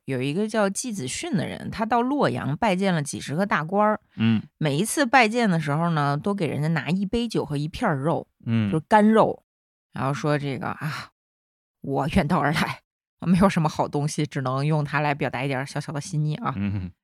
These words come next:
Speaker 1: 然后结果呢，每次这个宴席上几百人就吃他的这个肉啊，喝他这个酒，这一整天都吃不完喝不完。
Speaker 2: 对，就一小片小小的肉干。
Speaker 1: 啊，对，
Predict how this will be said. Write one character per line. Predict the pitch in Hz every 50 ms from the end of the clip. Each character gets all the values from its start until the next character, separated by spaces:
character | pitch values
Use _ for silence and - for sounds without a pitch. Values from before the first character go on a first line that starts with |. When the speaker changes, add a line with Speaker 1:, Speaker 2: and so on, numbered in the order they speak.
| _ _
Speaker 1:
然 | 147 165
后 | 175
结 | 175 220 240
果 | 302 349 269 156
呢， | 131 151 185
每 | 208 202 151 - 104
次 | - - - - 302 269 226 196 170 160
这 | 190 214 196 175
个 | 165 175
宴 | 220 277 247 202
席 | 170 - 147 147 170
上 | 202 220 190 170 151
几 | - - 208
百 | 220 214 143 87 78
人 | 95 117 123 - -
就 | 202 208 185
吃 | 180 - - - 220
他 | 214 208 208 202 202
的 | 190
这 | 175 185 175
个 | 160 160
肉 | 160 170 196 175 160 139 131
啊， | - - - - - 104 -
喝 | 139 - - 180
他 | 180 190 185
这 | 175 180
个 | 165 156
酒， | 151 180 - - - - - - _ _ _ _ _ _ _ _ _
这 | 254 254
一 | - 262
整 | 208 175 139 127
天 | - 208 202 196
都 | 180 139 - - - - _
吃 | - - 127
不 | 131
完 | 147 - -
喝 | - - -
不 | - -
完。 | - - _ _ _ _ _
Speaker 2:
对， | _ 101 98
就 | - - 165 151
一 | 127
小 | 139 95 87
片 | 92 117
小 | 107 - 104
小 | 104 98
的 | 87
肉 | 92 101 98
干。 | 87 95 92 90
Speaker 1:
啊， |
对， | 160 156 - -